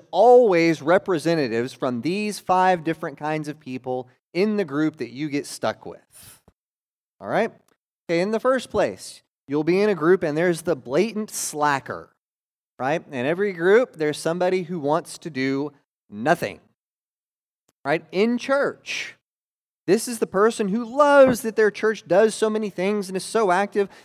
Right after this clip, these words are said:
they'll even tell their neighbor, "Oh, my church is involved in lots of different ministries."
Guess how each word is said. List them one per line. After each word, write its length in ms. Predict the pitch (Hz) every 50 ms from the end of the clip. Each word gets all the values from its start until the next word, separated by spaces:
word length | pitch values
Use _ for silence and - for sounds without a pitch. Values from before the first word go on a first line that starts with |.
| _ -
they'll 160 | 196 214 247
even 220 | 240 208 214 180
tell 240 | - 196 196 220 220
their 120 | 190 190
neighbor, 220 | 175 185 190 170 156
"Oh, 180 | 143 170 196
my 160 | 160 151 190 202
church 280 | - - 185 160 -
is 80 | 131 123
involved 400 | 123 113 131 156 170 175 160 147
in 120 | 120 120
lots 300 | 175 240 262 269 - -
of 80 | 208 185
different 300 | 175 180 - 175 - 156
ministries." 880 | 156 147 127 - - - 147 110 92 - _ - - - - - -